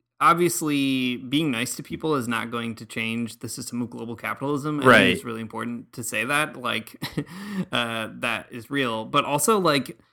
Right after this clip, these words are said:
Speaker 1: I think just for your own spiritual health, you have to find a way to, like, be nice to people. You know what I mean? Like, it can
Speaker 2: <laughs>
Speaker 1: really eat you alive. Like, uh, I always think that there's this line in a poem by Bertolt Brecht.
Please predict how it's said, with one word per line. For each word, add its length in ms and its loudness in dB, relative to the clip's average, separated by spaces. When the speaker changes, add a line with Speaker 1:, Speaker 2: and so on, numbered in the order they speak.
Speaker 1:
I 80 4
think 240 2
just 200 2
for 80 2
your 200 4
own 200 4
spiritual 560 -2
health, 340 0
you 120 0
have 220 2
to 80 -2
find 300 -2
a 60 -2
way 320 -4
to, 180 -6
like, 280 -2
be 120 -6
nice 240 -10
to 80 -8
people. 380 -14
You 100 -4
know 100 2
what 120 2
I 40 2
mean? 260 0
Like, 200 2
it 120 0
can 140 -2
Speaker 2:
<laughs> 60 0
Speaker 1:
really 160 -2
eat 180 -6
you 140 -2
alive. 500 0
Like, 280 0
uh, 220 2
I 120 4
always 180 4
think 200 0
that 280 2
there's 180 4
this 160 0
line 360 4
in 140 2
a 400 0
poem 320 0
by 160 2
Bertolt 360 -4
Brecht. 460 -4